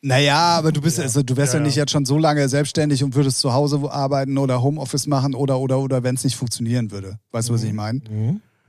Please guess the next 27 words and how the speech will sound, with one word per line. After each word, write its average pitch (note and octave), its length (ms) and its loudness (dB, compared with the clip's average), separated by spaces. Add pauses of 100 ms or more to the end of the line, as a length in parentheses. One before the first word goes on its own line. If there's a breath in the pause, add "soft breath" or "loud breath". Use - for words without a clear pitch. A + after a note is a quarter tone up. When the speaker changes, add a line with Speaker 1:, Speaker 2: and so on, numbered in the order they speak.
(280)
Speaker 1:
Also B2 200 0
das, D3+ 360 0
da D3 220 2
beneide E3 400 0
ich D3+ 180 -4
dich B2 280 -4
wirklich D#3+ 300 0
drum, B2+ 220 -2
weil B2 200 2
wenn C3 140 -4
ich D#3 160 -6
mal E3+ 100 2
drei D3+ 220 0
Wochen C#3 200 0
Urlaub D#3+ 300 0
habe B2 240 0
und A#2 160 -6
wirklich D3+ 220 -2
mal C3 120 0
dann B2 160 -2
drei C3+ 220 0
Wochen C3+ 240 0
zu A2 160 -4
Hause D3 280 0
bin A#2 280 -4
und B2 120 -8
dann C3 220 -2